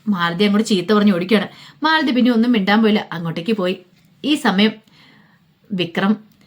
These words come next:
ചില തീരുമാനങ്ങളൊക്കെ എടുത്തിട്ടുണ്ടായിരുന്നു. അങ്ങനെ വിക്രവും സജീവനും രാജേട്ടനും എല്ലാവരും കൂടെ ഗുണ്ടാഭിലാഷിനെ നേരിടാനായിട്ട് പോവാണ്. അങ്ങനെ അവന്റെ താവളത്തിലേക്ക് ചെന്നു. അവന്റെ താവളത്തിലേക്ക് ചെന്നപ്പോ അവനും കുറെ കൂട്ടുകാരും ഉണ്ടായിരുന്നു.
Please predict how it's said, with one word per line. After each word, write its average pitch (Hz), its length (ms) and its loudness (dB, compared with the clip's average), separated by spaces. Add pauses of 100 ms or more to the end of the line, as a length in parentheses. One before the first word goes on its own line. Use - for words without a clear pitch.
(160)
ചില 202 120 2
തീരുമാനങ്ങളൊക്കെ 202 720 2
എടുത്തിട്ടുണ്ടായിരുന്നു. 196 520 0
അങ്ങനെ 269 340 0
വിക്രവും 262 420 -2
സജീവനും 220 560 2 (880)
രാജേട്ടനും 196 460 0
എല്ലാവരും 185 340 -2
കൂടെ 208 260 -2 (1080)
ഗുണ്ടാഭിലാഷിനെ 185 760 0
നേരിടാനായിട്ട് 196 560 2
പോവാണ്. 185 340 -4 (520)
അങ്ങനെ 320 340 0
അവന്റെ 277 240 0
താവളത്തിലേക്ക് 220 640 0
ചെന്നു. 208 300 0 (220)
അവന്റെ 175 320 -8
താവളത്തിലേക്ക് 185 520 0
ചെന്നപ്പോ 208 220 2
അവനും 196 240 2
കുറെ 214 160 2
കൂട്ടുകാരും 208 460 2
ഉണ്ടായിരുന്നു. 196 360 2